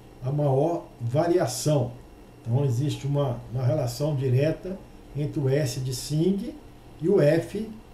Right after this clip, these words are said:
da anova univariada. Agora, a técnica, né, dos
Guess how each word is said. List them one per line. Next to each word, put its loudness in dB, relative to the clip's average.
da 2
anova 4
univariada. 2
Agora, 4
a -2
técnica, 0
né, 4
dos 4